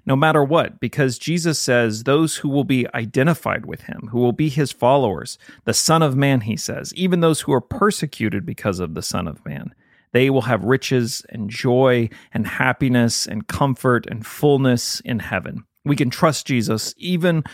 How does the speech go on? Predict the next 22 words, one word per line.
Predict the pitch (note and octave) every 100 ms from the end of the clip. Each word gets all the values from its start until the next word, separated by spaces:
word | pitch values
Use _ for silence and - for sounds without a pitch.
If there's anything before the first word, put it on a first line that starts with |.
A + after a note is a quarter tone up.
| -
with | - A#2+
what | A#2+ F#2
we | A2
don't | F#2+ G2 -
have. | - - - _ _ _ _
Well, | D3+ - -
what | E3
do |
you | G3
guys | F#3+ D#3+
say | D3+
that | C3
we | B2+
pray | A#2 - C3+
over | A#2
today's | A2 A#2 G#2 -
passage | G#2+ F2 B2 C#3 - - - -
and | A2
we'll | G#2+
close | - A2+ -
things | C3 B2+
up? | F3+ -